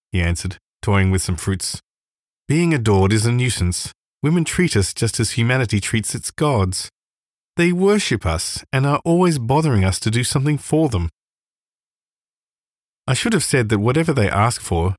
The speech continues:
they had first given to us," murmured the lad gravely. "They create love in our natures. They have a right to demand it back." "That is quite true, Dorian," cried Hallward. "Nothing is ever quite true,"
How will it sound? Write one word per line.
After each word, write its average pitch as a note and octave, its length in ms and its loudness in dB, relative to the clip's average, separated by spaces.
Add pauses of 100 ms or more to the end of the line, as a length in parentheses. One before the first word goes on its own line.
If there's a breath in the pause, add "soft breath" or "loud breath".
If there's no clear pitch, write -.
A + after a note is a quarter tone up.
(120)
they G#2 80 0
had G#2+ 160 2
first A#2 300 0
given A2+ 260 0
to C3 160 0
us," G#2 400 0 (220)
murmured F#2+ 260 2
the F#2+ 80 0
lad F2+ 240 2
gravely. F2+ 460 0 (880)
"They C3+ 160 -2
create E3+ 420 2
love A#2+ 440 2
in A#2 100 2
our A#2+ 180 2
natures. B2+ 600 -2 (400)
They C3+ 80 -2
have D3+ 120 0
a E3 60 2
right C3+ 340 2
to - 100 0
demand F#2+ 360 4
it F2 140 -4
back." A2 440 -2 (1200)
"That D#3+ 120 0
is D3 80 -2
quite D3+ 260 0
true, A#2+ 300 0
Dorian," E2 480 2 (420)
cried F2+ 240 2
Hallward. E2+ 340 0 (960)
"Nothing C3+ 260 2
is G2 160 4
ever G2 180 4
quite E2+ 300 -2
true," E2+ 380 0